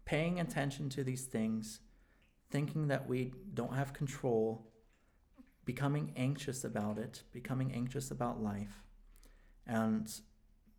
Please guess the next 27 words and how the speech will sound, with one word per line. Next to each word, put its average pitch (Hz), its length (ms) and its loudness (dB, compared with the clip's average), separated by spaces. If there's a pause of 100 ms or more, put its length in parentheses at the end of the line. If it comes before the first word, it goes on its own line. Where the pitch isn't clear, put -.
(440)
that 123 460 2
itself 113 520 2
creating 110 400 2
a 107 40 4
feedback 117 640 -2
loop. - 280 -2 (1160)
And 117 360 0 (100)
what 120 180 0
you 127 80 2
need 139 220 2
to - 80 -2
do 131 300 6
when 117 220 0
you 110 120 2
listen 120 300 0
to 139 120 -4
your 123 140 0
heartbeat 127 680 -2 (880)
is 113 520 2 (960)
actually 123 460 0
just 101 360 -4
acknowledge 131 520 0
it - 300 -4
and 110 120 2
move 107 220 2
on. 104 320 0 (680)
Um, 101 480 2